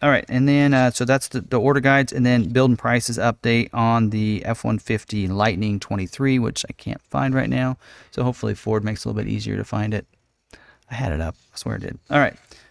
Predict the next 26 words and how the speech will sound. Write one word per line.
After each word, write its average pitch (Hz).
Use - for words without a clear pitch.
So 131
now 127
we're 139
gonna 127
continue, 143
and 113
then, 85
like 67
I -
said, -
I'm 95
way 117
off, 135
so -
we're 98
thirty 113
minutes, 110
thirty-eight 113
minutes 107
in, 123
but -
that's 98
okay. 120
All 120
right, 110
so 110